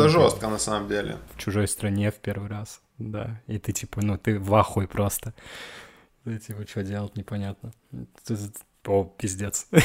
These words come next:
Speaker 1: <laughs> Я просто, я щас окунулся немного, реально окунулся, я охуел. <laughs> Вот. А, так, Саш, почти, почти завершаем. А,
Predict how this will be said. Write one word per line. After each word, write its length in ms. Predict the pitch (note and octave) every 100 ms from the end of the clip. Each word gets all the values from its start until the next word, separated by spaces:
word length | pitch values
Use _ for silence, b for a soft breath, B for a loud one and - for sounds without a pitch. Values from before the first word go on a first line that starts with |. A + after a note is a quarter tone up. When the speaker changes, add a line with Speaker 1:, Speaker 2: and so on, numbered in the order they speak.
| -
Speaker 1:
<laughs> 300 | - - -
Я 220 | G3+ E3
просто, 360 | D#3 D#3+ D#3 C3+
я 60 |
щас 200 | A#2+ B2+
окунулся 500 | B2 - B2 A2 -
немного, 320 | G2+ G2 G2+ G2+
реально 340 | A2 G#2 F#2+
окунулся, 460 | G2 A2 A#2+ B2+ G2+
я 80 |
охуел. 580 | F#2+ - A2+ - E3+ F#3+ B B B
<laughs> 260 | B B
Вот. 340 | B2+ A2+ G#2 G#2 _ b b b b -
А, 480 | G#2 G2+ G2 F#2+ G#2+ C#3 - -
так, 300 | A2+ G2 - _
Саш, 360 | - G#2 E2+ - _ C#3 C#3+ B2+
почти, 380 | - A2 - A#2+ A2 -
почти 300 | A#2+ A#2 -
завершаем. 680 | C3+ B2+ B2 - C#3+ D#3+ G2+ - _ _ _ _ _ - -
А, 440 | A#2+ G#2+ G#2+ G#2